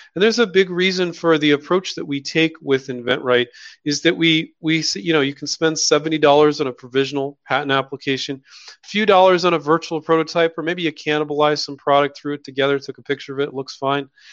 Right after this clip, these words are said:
and a marketing piece, just a sell sheet or a video. So now for a lot of products, not all products, 'cause there are complex products, require a lot of research, but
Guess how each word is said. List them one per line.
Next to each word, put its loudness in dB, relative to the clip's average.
and 2
a 2
marketing 2
piece, -10
just -6
a 2
sell 2
sheet -6
or 0
a 0
video. 4
So 2
now 4
for 2
a 8
lot 6
of 2
products, 2
not 0
all 4
products, -2
'cause -20
there -2
are 4
complex -4
products, -6
require -4
a 0
lot -2
of -8
research, -10
but -2